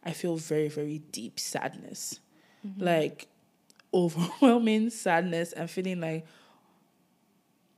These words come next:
Speaker 1: I'm just, and also, like, self-pity, to be honest.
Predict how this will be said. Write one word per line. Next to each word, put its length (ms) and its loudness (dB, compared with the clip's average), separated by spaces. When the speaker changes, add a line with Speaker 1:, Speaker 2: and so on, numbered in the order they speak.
Speaker 1:
I'm 200 0
just, 540 0
and 100 4
also, 180 4
like, 120 -12
self-pity, 720 -2
to 120 -12
be 140 -12
honest. 440 -12